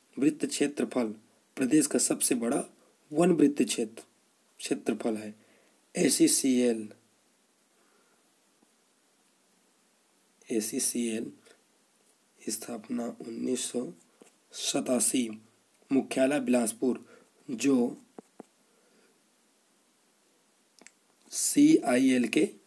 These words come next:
अधीन है। उपक्रम एनटीपीसी दो हज़ार दो शिपत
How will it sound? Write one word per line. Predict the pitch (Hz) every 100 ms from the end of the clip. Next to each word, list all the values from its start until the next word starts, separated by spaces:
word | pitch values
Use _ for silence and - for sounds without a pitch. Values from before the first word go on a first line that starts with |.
| _ _ - _ _ 147
अधीन | - 147 139
है। | 135
उपक्रम | - - - 151 147 143
एनटीपीसी | 131 127 - 135 - 143 - - - - -
दो | 123 131
हज़ार | 135 135
दो | 113 135 127
शिपत | - 127 - 135 -